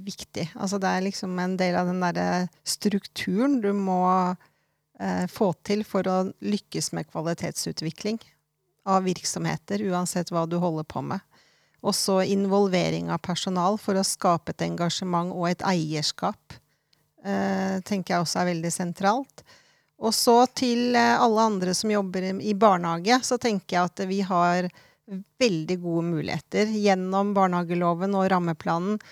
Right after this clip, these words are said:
skal vi for eksempel jobbe med fysisk lekemiljø.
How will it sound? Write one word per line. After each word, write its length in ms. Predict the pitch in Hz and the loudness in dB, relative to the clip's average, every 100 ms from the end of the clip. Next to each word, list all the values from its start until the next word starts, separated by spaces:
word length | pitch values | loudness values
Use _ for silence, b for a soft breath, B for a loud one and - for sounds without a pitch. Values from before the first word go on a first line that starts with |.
| B | B
skal 380 | - 196 175 | 2 2 4
vi 120 | 175 180 | 0 -2
for 120 | 196 | 0
eksempel 440 | 185 185 170 185 | 0 0 -2 -2
jobbe 280 | 185 175 175 | -2 0 -2
med 260 | 170 180 180 b b b | 0 0 0 b b b
fysisk 600 | _ - 180 - 196 - 196 | _ -2 -2 2 0 0 0
lekemiljø. 720 | 175 - 180 175 175 190 | -2 -2 -6 -2 2 2